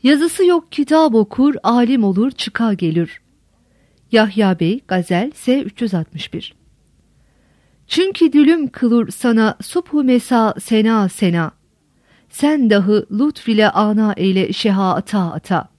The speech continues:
Muradi, Gazel, S otuz iki. Aşkumu yazmak istesem noktası bir kitap olur. Şevkumu söylesem eğer zerresi afidab olur.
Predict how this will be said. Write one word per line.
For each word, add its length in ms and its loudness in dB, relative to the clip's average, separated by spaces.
Muradi, 640 2
Gazel, 400 -2
S 280 0
otuz 300 -10
iki. 240 -12
Aşkumu 560 0
yazmak 520 0
istesem 600 -2
noktası 460 -2
bir 140 0
kitap 480 -2
olur. 360 -6
Şevkumu 760 -2
söylesem 680 0
eğer 460 -2
zerresi 640 0
afidab 640 0
olur. 360 -4